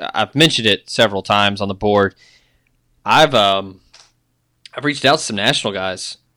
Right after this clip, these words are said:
uh, Josh Helmholt, uh, Rob Cassidy, you know, a lot of the big time national analysts, and they've all told me that he is just radio silent. He's just kind of gone in his,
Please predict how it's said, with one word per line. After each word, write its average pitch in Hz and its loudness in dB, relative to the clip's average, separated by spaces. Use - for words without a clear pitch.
uh, - -16
Josh 107 -2
Helmholt, 117 0
uh, 90 -6
Rob 107 2
Cassidy, 107 2
you 107 -12
know, 98 -4
a - -8
lot 101 2
of 104 -2
the 104 -2
big 98 -2
time 107 2
national 101 2
analysts, 104 0
and 95 -8
they've 113 6
all 117 8
told 131 4
me 120 4
that 101 -2
he 120 2
is 107 0
just - 0
radio 113 6
silent. 104 0
He's 107 -4
just - -4
kind 107 4
of 101 0
gone 107 2
in 104 0
his, 107 -2